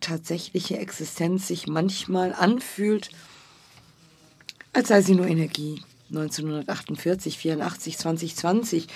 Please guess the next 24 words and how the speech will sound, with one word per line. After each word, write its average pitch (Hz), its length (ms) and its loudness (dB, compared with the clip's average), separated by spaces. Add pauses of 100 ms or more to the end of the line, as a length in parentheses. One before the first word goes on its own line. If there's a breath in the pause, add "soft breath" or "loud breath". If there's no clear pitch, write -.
(360 loud breath)
Wir 208 380 6
sind 190 500 4
tatsächliche 156 1120 -4
chinesische 160 1040 -2 (220)
Ratten, 156 720 -2 (1800 soft breath)
Versuchskaninchen, 151 1040 -2 (180)
subversiv 175 760 2
und 165 140 2
frei, 160 520 2 (1200 loud breath)
während 185 380 2
wir 185 100 6
der 190 220 2
einzig 226 760 4 (380)
aktuell - 480 0
existierenden 185 580 2
Form 170 260 2
von 175 200 -2
K 160 140 -2
I 165 180 2
unterworfen 160 640 0
sind. 160 160 -2
Wir 175 80 4
nennen 208 220 8
es 202 200 0